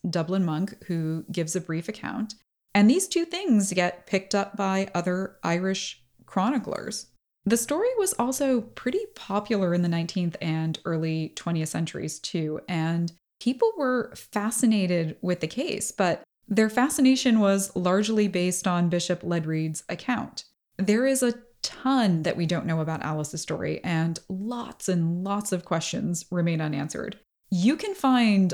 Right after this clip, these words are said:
a lot of things about Alice on the internet, but very few of them are serious academic pieces, and a lot of the information they give you is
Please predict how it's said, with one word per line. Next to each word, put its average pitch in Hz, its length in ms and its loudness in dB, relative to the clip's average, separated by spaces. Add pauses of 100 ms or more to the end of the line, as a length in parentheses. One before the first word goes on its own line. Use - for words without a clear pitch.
a 175 60 2
lot 165 340 2
of 214 100 -2
things 208 280 0
about 180 260 -2
Alice 170 640 -2
on 180 140 2
the 175 100 0
internet, 220 560 -2
but 185 240 0 (260)
very 269 460 4
few 262 160 0
of 254 140 0
them 220 360 2
are 175 480 0
serious 170 640 -2 (120)
academic 170 520 0
pieces, 269 600 -2
and 180 440 0 (260)
a 214 80 4
lot 208 320 2
of 381 140 0
the 311 160 2
information 226 600 2
they 185 100 4
give 165 220 0
you 220 240 2
is 180 640 0